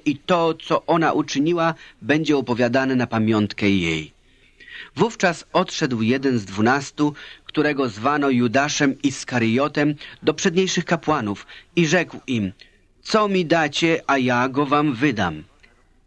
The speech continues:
A oni mu odważyli trzydzieści srebrników.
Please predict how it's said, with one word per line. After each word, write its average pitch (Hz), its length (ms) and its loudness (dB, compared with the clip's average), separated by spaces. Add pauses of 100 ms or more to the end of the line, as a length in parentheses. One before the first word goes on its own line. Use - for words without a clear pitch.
A 127 120 4
oni 143 240 2
mu 139 180 2
odważyli 123 520 0
trzydzieści 117 540 -6
srebrników. 101 760 -2